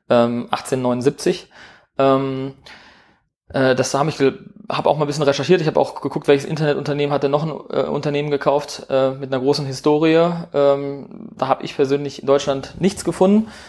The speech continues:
Ähm, habe auch ein paar andere Leute nochmal gefragt, da konnte mir auch keiner was sagen. Ähm, und, äh, das haben wir natürlich jetzt nicht gemacht, um diesen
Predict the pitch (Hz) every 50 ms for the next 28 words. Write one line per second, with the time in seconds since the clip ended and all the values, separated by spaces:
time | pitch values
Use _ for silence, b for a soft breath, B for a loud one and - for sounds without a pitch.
0 | B B B _ - 147 147 143 143 143 147 143 143 139 143 - 156 160 170 165
1 | 156 156 160 160 156 147 147 - - 151 151 - - - 139 139 139 - - -
2 | - 139 117 110 110 107 - 123 117 123 127 147 170 165 B B B B B B
3 | B B - - 127 135 135 135 135 135 135 143 143 - B B B B B B
4 | B B B B - - 139 139 139 139 139 139 135 - - - - 127 127 127
5 | 127 - 147 147 139 135 - 143 139 131 143 135 - - 135 139 135 135 - -
6 | - 135 135 135 127 127 123 127 131 131 127 127 127 -